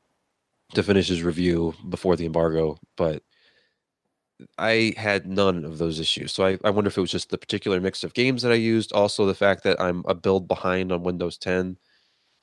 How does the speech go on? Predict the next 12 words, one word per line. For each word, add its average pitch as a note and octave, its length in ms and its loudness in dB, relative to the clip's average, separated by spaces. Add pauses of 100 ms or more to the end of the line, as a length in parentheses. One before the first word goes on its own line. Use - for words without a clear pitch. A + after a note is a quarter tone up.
and A#2+ 300 2
I G2+ 140 2
intentionally F#2+ 1120 0 (760)
run G2+ 340 2
all G#2 240 4
of F2+ 100 -2
my E2 240 0
tests - 760 -2 (120)
offline. G2 680 0 (100)
I G2+ 60 -2
have G#2 180 2
a F2+ 220 4